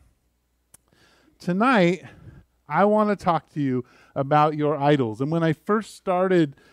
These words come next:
working on this, I thought I'd ask you what your idols were. But I've been a pastor for twenty years, and so I'm going to tell you what your idols are.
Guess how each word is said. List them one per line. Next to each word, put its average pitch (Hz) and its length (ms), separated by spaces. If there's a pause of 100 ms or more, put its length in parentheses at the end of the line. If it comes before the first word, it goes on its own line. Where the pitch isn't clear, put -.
(140)
working 190 380
on 165 140
this, 160 120
I 156 140
thought 175 280
I'd 170 120
ask 147 420
you 151 100
what 131 160
your 131 140
idols 123 460
were. 107 360 (360)
But 156 160
I've 190 160
been 208 100
a 196 60
pastor 180 400
for 160 120
twenty 170 360
years, 160 240
and 165 100
so 170 80
I'm 165 80
going 160 160
to 147 80
tell 190 420
you 143 280
what 117 220
your 117 140
idols 117 460
are. 120 400